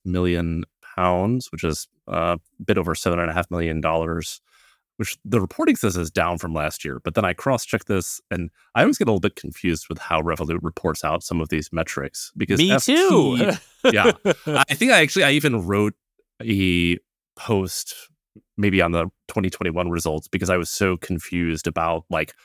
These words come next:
Speaker 2: Mm.
Speaker 1: one headline said, like, "huge profit," one headline said, "giant loss." And at, at, at any, <laughs> at any rate, this is following multiple delays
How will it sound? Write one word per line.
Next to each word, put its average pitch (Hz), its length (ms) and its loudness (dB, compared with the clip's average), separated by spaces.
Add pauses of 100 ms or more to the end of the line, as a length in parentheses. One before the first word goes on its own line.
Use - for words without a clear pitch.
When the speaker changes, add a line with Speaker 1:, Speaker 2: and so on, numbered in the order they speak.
Speaker 2:
Mm. 98 180 4
Speaker 1:
one 113 140 6
headline 98 640 0
said, 92 340 -2
like, 78 300 -4 (420)
"huge 117 380 0
profit," 117 420 2
one 90 160 0
headline 85 380 -2
said, 82 300 -2
"giant 82 380 -6
loss." 82 380 -4
And 80 160 -12 (380)
at, - 160 0
at, 117 420 2
at 127 140 2
any, 113 200 4 (280)
<laughs> - 260 -16
at 175 140 4
any 226 180 4
rate, 78 420 -2 (400)
this - 220 -4
is 117 80 -6
following 107 760 2 (600)
multiple 107 500 0
delays 85 680 0